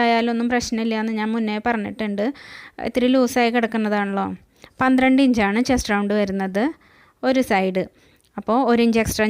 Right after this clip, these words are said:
ഞാൻ ഇട്ട് കൊടുത്തിട്ടുണ്ട്. ഇനി യോക്കിൻ്റെ ലെങ്ത് വരുന്നത് പത്തര ഇഞ്ചിലാണ് യോക്കിൻ്റെ ലെങ്ത് ട്ടോ. അതിന് ശേഷം ദേ ഞാൻ കണ്ടോ ഒരു മുകളിൽ അര ഇഞ്ച് ഷോൾഡറിൻ്റെ അവിടെ മാർക്ക് ചെയ്ത്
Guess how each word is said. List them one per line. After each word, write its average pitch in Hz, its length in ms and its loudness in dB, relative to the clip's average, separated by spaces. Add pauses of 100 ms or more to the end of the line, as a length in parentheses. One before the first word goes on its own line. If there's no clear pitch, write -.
ഞാൻ 214 140 0
ഇട്ട് 208 180 -6
കൊടുത്തിട്ടുണ്ട്. 196 540 -2 (1500)
ഇനി 214 200 2 (240)
യോക്കിൻ്റെ 269 560 4
ലെങ്ത് 233 380 2
വരുന്നത് 208 380 2 (140)
പത്തര 285 480 2
ഇഞ്ചിലാണ് 214 480 0 (320)
യോക്കിൻ്റെ 226 460 0
ലെങ്ത് 202 280 -4 (120)
ട്ടോ. 226 100 2 (1160)
അതിന് 262 280 2
ശേഷം 226 420 0
ദേ 214 60 0 (100)
ഞാൻ 208 200 -2
കണ്ടോ 202 260 0 (500)
ഒരു 208 220 0 (680)
മുകളിൽ 269 320 4 (300)
അര 247 120 2 (120)
ഇഞ്ച് 226 220 2 (100)
ഷോൾഡറിൻ്റെ 214 480 0
അവിടെ 208 240 0
മാർക്ക് 196 320 -2
ചെയ്ത് 190 200 -2